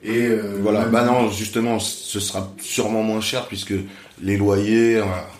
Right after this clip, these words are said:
Speaker 1: Ah.
Speaker 2: à la campagne, c'est toujours moins cher.
Speaker 1: D'accord. Campagne ou province, c'est pas la même chose.
Speaker 2: Campagne, province, euh,
Speaker 1: Ok.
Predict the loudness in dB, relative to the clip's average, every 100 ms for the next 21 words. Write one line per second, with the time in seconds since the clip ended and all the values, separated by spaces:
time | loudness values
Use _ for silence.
0 | _ -20 -20 -12 -6 -2 0 -2 -2 0
1 | 2 2 -2 -6 -4 -2 -2 -4 -4 -6
2 | -8 -12 -10 -6 -6 -6 -10 -10 -4 -2
3 | 0 2 2 -2 -4 -8 -8 -8 -14 -18
4 | -8 -6 -2 0 0 4 4 4 0 0
5 | 0 0 -2 -4 -8 -10 -12 -14 -18 -14
6 | -8 -4